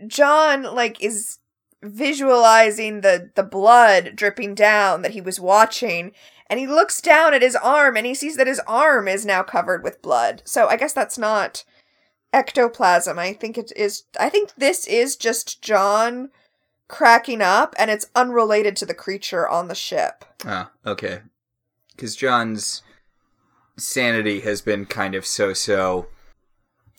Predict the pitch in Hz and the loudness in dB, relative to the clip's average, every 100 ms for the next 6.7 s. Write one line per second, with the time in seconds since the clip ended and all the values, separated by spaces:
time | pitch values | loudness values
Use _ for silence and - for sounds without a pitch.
0 | _ 120 113 104 104 98 98 92 90 - | _ -2 -2 0 2 2 0 -6 -6 -8
1 | 95 92 95 92 95 90 - _ _ _ | -10 -10 -10 -10 -10 -14 -18 _ _ _
2 | _ _ _ _ 294 233 - - - 262 | _ _ _ _ -4 -4 -4 -10 -10 -8
3 | 277 247 208 - _ _ _ _ - 302 | -6 -10 -12 -18 _ _ _ _ -14 -14
4 | 277 247 254 254 - 277 285 330 381 349 | -2 0 2 2 6 4 6 6 6 4
5 | 339 339 302 262 214 214 214 247 226 180 | -4 -2 -2 0 -2 -4 -2 -2 -2 -12
6 | 165 - - 151 143 - - | -10 -12 -4 -4 -4 -10 -20